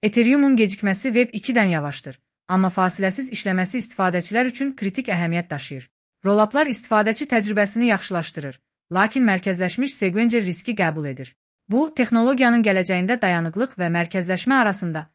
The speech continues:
incə bir tarazlığın qurulmasının vacibliyini göstərir. Ethereum-un dəyəri sürət və rahatlıqda deyil, infrastrukturun çökməsi və ya mərkəzləşmiş xidmətlərin iflası zamanı işləmək qabiliyyətindədir.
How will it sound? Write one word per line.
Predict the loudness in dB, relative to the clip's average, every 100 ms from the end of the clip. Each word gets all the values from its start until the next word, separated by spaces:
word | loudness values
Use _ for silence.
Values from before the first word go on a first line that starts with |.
| _
incə | 0 2 2
bir | 0
tarazlığın | 0 0 0 0 0 2
qurulmasının | 0 -2 -2 -2 0
vacibliyini | 0 0 -2 -2 -2
göstərir. | -2 -4 -8 -10 -12 _ _ _ _ _ _ _ _ -4
Ethereum-un | 0 4 4 4 4 6
dəyəri | 4 4
sürət | 0 0 0 2
və | 0
rahatlıqda | 0 0 -4 -4 -2 2
deyil, | 2 0 -6 _ _
infrastrukturun | -2 0 -2 -2 -6 -2 0
çökməsi | 0 -2 -6 -6 -10 -4
və | 0
ya | 0
mərkəzləşmiş | 0 -2 -2 -2 -2 -2 -2
xidmətlərin | 0 0 0 0 -2
iflası | -4 -4 -4 0
zamanı | 0 0 -2
işləmək | -4 -4 -4 -2
qabiliyyətindədir. | -2 -2 -4 -6 -8 -8 -10